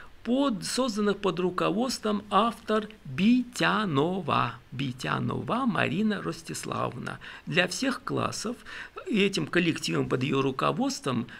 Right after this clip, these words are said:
разработан вот эта система заданий, которые мониторят универсальные учебные действия. Посмотрите, может, вам это понравится. Я еще раз говорю, вот и моя цель не мониторить. Моя, так сказать, ну, область какой, так сказать, которой я занимаюсь,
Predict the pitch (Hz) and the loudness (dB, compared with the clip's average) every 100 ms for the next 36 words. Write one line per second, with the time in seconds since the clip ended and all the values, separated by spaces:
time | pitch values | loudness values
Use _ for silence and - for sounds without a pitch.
0 | - 156 175 196 170 185 170 160 226 269 | -12 0 2 2 2 0 0 0 0 0
1 | 269 233 220 180 185 226 233 202 - 160 | 2 2 4 2 2 2 2 -4 -4 -6
2 | - 202 175 139 156 156 220 254 226 208 | 0 2 2 0 -2 0 0 4 2 2
3 | - - 196 196 190 160 165 143 135 190 | -4 0 2 4 2 0 0 0 2 2
4 | 214 208 - 147 131 - - 165 180 165 | 2 0 -8 -2 -2 -2 -2 0 0 -4
5 | - 127 - 127 131 123 120 123 117 - | -8 -2 -2 0 -4 -6 -6 -2 -4 -4
6 | 120 - - - 320 311 302 330 - 220 | -12 -14 -6 2 4 4 4 4 4 4
7 | 233 277 - 160 - - - 117 120 113 | 4 2 -2 -2 -4 -6 -10 -4 -4 -4
8 | - - - - - 196 208 185 151 151 | -8 -12 -12 -12 4 6 6 2 0 -2
9 | 156 185 247 214 180 180 175 170 214 247 | 2 2 4 2 0 -2 -2 2 4 2
10 | - - 214 208 - - 165 208 247 202 | 0 4 6 4 -4 -4 6 8 10 8
11 | 180 165 143 120 113 - - 165 - 208 | 6 2 2 0 -2 -6 -6 2 2 4
12 | 233 - 156 - 143 202 160 113 113 - | 2 0 -4 -4 0 4 4 2 -2 -4
13 | - 123 131 117 123 139 127 - 127 151 | -4 0 0 0 -4 -2 -4 -2 0 0
14 | 131 135 131 175 220 254 214 - | 0 -2 -2 -2 0 4 2 2